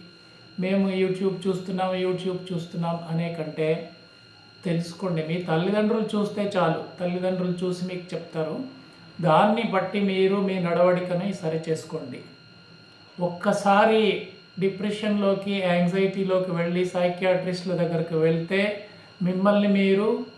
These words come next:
అన్యాయం చేసుకునేది అన్నట్లుగానే గుర్తుపెట్టుకోండి. ఇది మరీ మరీ ఆలోచించవలసిన విషయము. మీరు కష్టాలు పడకుండా ఉండాలంటే పూర్తిగా వ్యాయామం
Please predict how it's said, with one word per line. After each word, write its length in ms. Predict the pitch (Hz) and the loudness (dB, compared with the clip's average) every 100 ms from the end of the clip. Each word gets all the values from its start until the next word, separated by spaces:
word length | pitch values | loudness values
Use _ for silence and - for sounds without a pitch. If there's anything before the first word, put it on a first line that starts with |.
| - - - | -20 -14 -4
అన్యాయం 460 | 175 180 196 190 | 0 2 2 0
చేసుకునేది 840 | 180 180 165 - 170 170 165 165 - - 190 | -2 -2 -4 -4 -4 -2 -2 -2 -6 -12 -6
అన్నట్లుగానే 680 | 175 170 165 165 170 196 160 | -4 -2 -2 0 0 0 -2
గుర్తుపెట్టుకోండి. 760 | 156 160 - 139 - - - - - - - - - - 180 | -4 -8 -10 -12 -14 -16 -16 -20 -20 -20 -20 -20 -20 -8 -4
ఇది 300 | 185 190 165 | 0 0 0
మరీ 300 | 160 170 180 | 0 0 2
మరీ 260 | 180 196 | 2 4
ఆలోచించవలసిన 960 | 180 170 175 180 180 175 170 160 175 160 | 4 4 4 0 -2 -2 -2 -2 -2 -4
విషయము. 680 | 156 - 175 170 190 240 - - - - | -6 -6 -4 -2 -4 -6 -12 -20 -20 -6
మీరు 420 | 165 170 190 196 185 | 0 2 2 0 0
కష్టాలు 560 | 180 170 - 190 190 | -2 -4 -2 0 0
పడకుండా 540 | 180 175 170 180 180 175 | 2 0 0 0 2 2
ఉండాలంటే 1000 | 175 180 180 170 165 180 185 175 - - - - - - - | 2 2 2 2 0 2 4 4 0 -10 -18 -20 -20 -20 -8
పూర్తిగా 440 | 175 180 175 175 175 | -6 -4 -2 0 2
వ్యాయామం 720 | 160 151 160 165 165 160 | 2 2 2 2 2 0